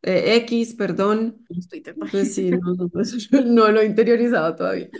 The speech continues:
Speaker 1: Eh, estamos en LinkedIn, estamos en TikTok. Entonces, no, pues síganos en redes. Ahí estamos siempre contando qué estamos haciendo. Este año tenemos dos proyectos que se vienen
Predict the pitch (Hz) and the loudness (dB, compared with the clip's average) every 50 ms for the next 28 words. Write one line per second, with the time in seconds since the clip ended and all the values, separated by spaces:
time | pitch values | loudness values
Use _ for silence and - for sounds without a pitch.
0 | - - - _ _ 190 185 185 190 190 190 170 160 165 202 190 190 190 180 175 | -18 -18 -20 _ _ -2 -2 -2 -2 -2 -4 -2 -2 -2 -2 -2 -2 0 0 0
1 | 175 170 - 240 262 269 269 262 277 269 262 - _ _ _ _ _ _ _ _ | 0 0 -2 0 2 4 4 2 0 -4 -8 -14 _ _ _ _ _ _ _ _
2 | _ _ 180 180 180 180 180 165 156 156 - 180 180 180 180 175 - - - 214 | _ _ -2 -2 -2 -2 -2 -2 -2 -2 -2 -2 -2 -2 -4 -8 -10 -4 -2 -2
3 | 233 233 - - - _ _ - 185 190 190 185 190 190 185 180 185 185 185 190 | -2 -4 -8 -18 -20 _ _ -4 -2 -2 -2 0 0 0 0 0 -2 -4 -4 -2
4 | 196 196 208 202 190 190 - - 180 185 190 196 202 202 226 220 202 202 190 190 | -2 -2 -2 -4 -8 -8 -6 -4 -2 0 0 0 0 0 -2 -4 -2 -2 0 0
5 | 196 208 208 208 - 196 196 185 185 185 185 185 208 202 196 196 196 - - 208 | 0 0 -2 -2 -2 0 2 2 2 0 -2 -4 -4 -4 -4 -6 -6 -2 -2 -2
6 | 196 202 208 202 208 208 208 202 190 180 170 165 165 - - _ _ _ _ _ | 0 0 -4 -4 -2 -4 -2 -2 0 -2 0 0 -2 -6 -8 _ _ _ _ _
7 | _ _ _ _ _ _ _ _ _ - _ _ 190 190 196 196 196 196 190 196 | _ _ _ _ _ _ _ _ _ -20 _ _ -6 -4 -2 -2 -2 0 0 -2
8 | 190 190 196 196 208 208 208 196 202 202 185 180 180 180 175 185 190 180 170 165 | -2 0 0 0 0 0 0 -2 -2 -2 -2 0 0 0 0 0 0 0 0 0
9 | 160 156 170 170 170 - - 190 180 180 180 180 - 180 175 175 - - _ _ | 0 -2 -4 -6 -6 -4 -2 0 2 2 0 0 -2 -6 -6 -6 -8 -12 _ _
10 | _ _ _ _ _ _ _ _ _ 214 214 202 190 185 180 165 160 160 160 160 | _ _ _ _ _ _ _ _ _ -4 0 2 4 4 6 6 6 4 2 2
11 | - - - | 0 -6 -10